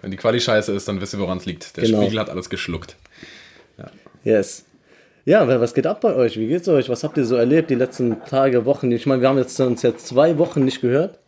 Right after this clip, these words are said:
Speaker 1: Voll ungewohnt,
Speaker 2: Und wir haben uns
Speaker 1: ey.
Speaker 2: echt lang nicht gesehen, für eine lange Zeit jetzt.
Speaker 1: Ja, voll.
Speaker 2: Also schon über lang für unsere, äh, Beziehung, die wir jetzt hier mit dem Podcast führen.
Speaker 1: Aha.
Speaker 2: <laughs>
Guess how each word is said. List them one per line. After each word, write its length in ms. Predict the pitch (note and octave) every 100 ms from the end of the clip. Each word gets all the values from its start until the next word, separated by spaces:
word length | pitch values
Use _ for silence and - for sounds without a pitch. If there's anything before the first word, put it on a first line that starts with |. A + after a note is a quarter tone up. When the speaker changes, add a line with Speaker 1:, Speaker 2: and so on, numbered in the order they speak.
| _ _ _
Speaker 1:
Voll 140 | B2+ C#3
ungewohnt, 460 | E3+ G3+ D3+ B2
Speaker 2:
Und 60 | A#2
wir 80 | C3+
haben 120 | D3+
uns 100 | -
Speaker 1:
ey. 60 | C#3+
Speaker 2:
echt 140 | A2
lang 200 | D3 F#3
nicht 140 | F3 -
gesehen, 320 | A#2 F3 F3+
für 100 | A#2
eine 180 | G#2+ A2
lange 260 | A2+ A#2 A2
Zeit 220 | A#2+ A#2
jetzt. 100 | F#2
Speaker 1:
Ja, 340 | F#2 F2+ F2
voll. 80 | F2
Speaker 2:
Also 200 | G#2+ A2
schon 220 | A2 A#2 C3
über 140 | B2
lang 200 | A2 B2+
für 160 | - A2+
unsere, 600 | G#2+ A#2 G#2 G#2 G#2+ G2+
äh, 40 |
Beziehung, 460 | G2 - A#2+ A#2 B2
die 120 | A#2
wir 60 | G#2+
jetzt 180 | G#2+ -
hier 260 | G#2+ G#2
mit 100 | G#2+
dem 120 | G#2+ G#2
Podcast 420 | A#2+ - A#2+ -
führen. 300 | - A#2+ D#3 - F2+
Speaker 1:
Aha. 220 | A2 G#2+ F#2 _
Speaker 2:
<laughs> 80 | -